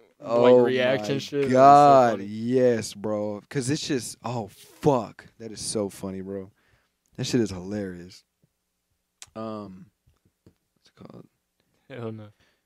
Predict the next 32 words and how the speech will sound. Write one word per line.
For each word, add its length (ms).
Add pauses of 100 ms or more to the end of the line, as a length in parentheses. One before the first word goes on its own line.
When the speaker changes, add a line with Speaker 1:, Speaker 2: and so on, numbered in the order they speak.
(100)
Speaker 1:
Yeah, 240
bro. 300 (920)
Speaker 2:
But 260
on 140
the 60
subject 440
of 140
fucking 440
horror 340
movies, 600 (140)
Speaker 1:
Yeah. 160 (340)
Speaker 2:
um, 680 (520)
there, 500 (100)
there 160
are 40
these 240
two. 500 (680)
It, 160
it, 240 (100)
it's 280
like 360
they're 160
not 160
connected, 640
but 100
it's 140
like 140
the 80
s-, 260
like 180
the 80
same, 640